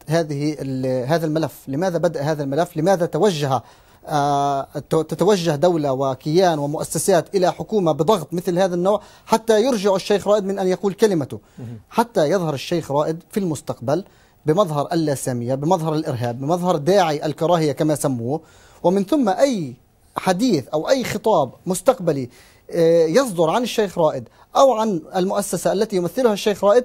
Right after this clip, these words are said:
Speaker 1: تعتبر ضمن الإطار العام للإرهاب واللاسامية. هل هذه الطريق ستنتهي؟ لن تنتهي.
Speaker 2: مهم.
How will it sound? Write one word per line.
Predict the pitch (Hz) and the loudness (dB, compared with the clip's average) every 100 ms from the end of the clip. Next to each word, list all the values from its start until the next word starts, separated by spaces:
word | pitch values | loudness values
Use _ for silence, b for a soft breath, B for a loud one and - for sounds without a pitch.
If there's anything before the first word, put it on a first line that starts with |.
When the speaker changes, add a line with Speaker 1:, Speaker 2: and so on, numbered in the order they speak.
| B B - | B B 0
Speaker 1:
تعتبر | 247 233 214 214 214 | 0 2 0 2 0
ضمن | 175 180 226 214 | 0 0 0 -2
الإطار | 202 175 165 190 185 | -4 -6 -2 0 2
العام | 151 170 175 175 156 | 2 2 0 -2 -4
للإرهاب | 151 165 156 151 147 135 147 151 | -2 -2 -2 -4 -4 -2 -2 -2
واللاسامية. | 135 123 - 117 107 104 b b b b b b b _ - | -2 -6 -6 -8 -8 -12 b b b b b b b _ -10
هل | 127 175 220 156 - | 0 2 2 -2 -10
هذه | 139 139 170 156 | -4 0 0 -2
الطريق | 151 151 170 | -2 -2 -2
ستنتهي؟ | - 139 156 160 208 | -4 -2 -2 0 0
لن | 214 269 | 0 0
تنتهي. | 202 139 117 107 _ _ | -2 -2 -6 -10 _ _
Speaker 2:
مهم. | 127 | -16